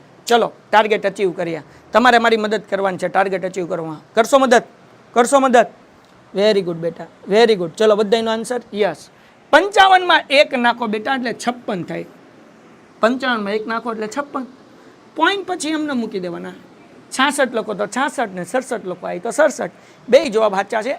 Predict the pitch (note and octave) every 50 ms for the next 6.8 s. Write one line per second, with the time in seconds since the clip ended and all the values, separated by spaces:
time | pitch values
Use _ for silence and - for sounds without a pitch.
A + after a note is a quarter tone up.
0 | - A#3 G3+ G#3 G#3 F3+ - E3+ E3+ - G3 G3+ G#3+ G#3+ - - - _ _ _
1 | _ _ _ _ _ - - - G3+ A3 C4 D4 C4+ - D4 D4+ D4 - - _
2 | - _ _ - - _ - _ _ _ - G#3+ F#3+ A#3 C4 B3+ C#4 C#4 A#3+ C4+
3 | A3+ C#4 C4 C#4 C#4 - _ _ _ - - - - - - - - G3 A3+ B3
4 | C4 A#3 C4+ B3+ A#3+ B3 - B3+ C4 B3+ B3+ - - - _ _ _ _ _ -
5 | - - - - - - - - - - - _ _ _ _ _ _ - - _
6 | - - F#3+ G#3+ B3 C4 B3 C4 B3+ A3+ C4 - C4+ B3+ C4 C4